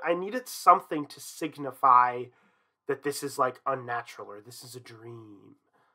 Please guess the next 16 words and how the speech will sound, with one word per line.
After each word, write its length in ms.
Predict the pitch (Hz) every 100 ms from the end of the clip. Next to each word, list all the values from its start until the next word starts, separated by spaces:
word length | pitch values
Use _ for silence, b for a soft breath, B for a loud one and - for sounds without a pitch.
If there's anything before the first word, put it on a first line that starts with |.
| _ -
uh, 100 | 127
to 100 | -
give 100 | 139
it 80 |
a 60 | 123
dream-like 880 | 120 131 127 131 131 123 113 - _
quality 540 | - 123 120 120 -
to 200 | - -
it. 120 | 104 -
Um, 240 | - - - _ _ _ _ _ _
which 160 | - 170
I 180 | 180 180 - - _
think 260 | 226 247
is 140 | 254 -
something 420 | - 196 196 180
I 180 | 165